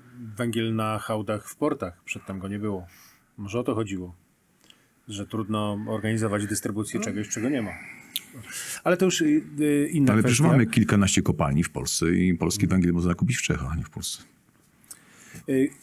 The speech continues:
Speaker 1: jeszcze chciałem zapytać o kwestię poniekąd wiążącą się z tym, bo oczywiście, mm, ten kryzys wojenny spowodował także szukanie różnego rodzaju oszczędności przez samorządy. I takim tematem, który wraca,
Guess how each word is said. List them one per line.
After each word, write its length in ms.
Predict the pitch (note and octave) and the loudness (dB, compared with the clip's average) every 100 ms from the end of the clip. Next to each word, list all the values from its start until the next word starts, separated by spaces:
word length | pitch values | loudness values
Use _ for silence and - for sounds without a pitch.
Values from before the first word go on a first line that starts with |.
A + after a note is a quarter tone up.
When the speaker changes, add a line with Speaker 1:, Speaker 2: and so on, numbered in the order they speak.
| - | 0
Speaker 1:
jeszcze 280 | G#3 - A3+ | 0 4 4
chciałem 220 | A3+ G#3 | 4 4
zapytać 400 | G3+ G3 F#3+ F3+ | 2 0 0 0
o 240 | E3+ E3+ | 2 2
kwestię 500 | - E3+ F3 E3 D#3 B2 | 2 0 2 2 2 2
poniekąd 340 | D#3 F3 E3+ | 0 2 2
wiążącą 480 | C3 C#3+ F3+ G3+ B2 | 4 4 4 2 2
się 140 | G#2 G#2 | 0 -2
z 100 | - | -4
tym, 220 | G2+ G#2 | -4 -2
bo 300 | A#2 A2 A2+ | -2 0 2
oczywiście, 760 | A2+ A#2 A#2+ A#2 - A#2+ A2+ A2+ | 0 0 0 0 0 0 2 0
mm, 400 | A#2 A#2 A2+ A2 | -2 -2 0 0
ten 360 | A#2 A2+ A2+ G2+ | 0 0 -2 -2
kryzys 420 | - B2 A#2 A2 | 0 0 0 -2
wojenny 680 | A2 A2+ A2 G#2+ A2+ B2 B2 | -2 0 0 0 2 2 0
spowodował 580 | A#2 A#2+ A2 A2+ A2 A2 | -2 -2 -2 -2 -2 -2
także 500 | A2+ A2 G#2 A2+ A2 A#2+ B2+ | -4 -6 -2 -2 -2 -4 -8
szukanie 340 | A#2 B2+ B2 | -4 -2 0
różnego 320 | A#2+ A2 A2+ | 0 -2 -2
rodzaju 300 | A#2 A2 A2+ | 0 0 -2
oszczędności 580 | A2+ A#2 A2 A#2+ B2 A2+ | -2 -2 0 -2 -2 -4
przez 280 | - G#2+ - | -4 -4 -2
samorządy. 680 | - A2+ G#2+ G#2+ G#2+ F#2+ A#2+ | -2 -2 -4 -4 -6 -4 -4
I 60 | |
takim 260 | B2 - D3 | -4 -4 -2
tematem, 440 | C3+ F3+ B3 A#3 | 0 0 0 -2
który 240 | - G3 D3+ | 0 2 2
wraca, 640 | A2 D#3 D3+ - C3 | 2 2 2 2 0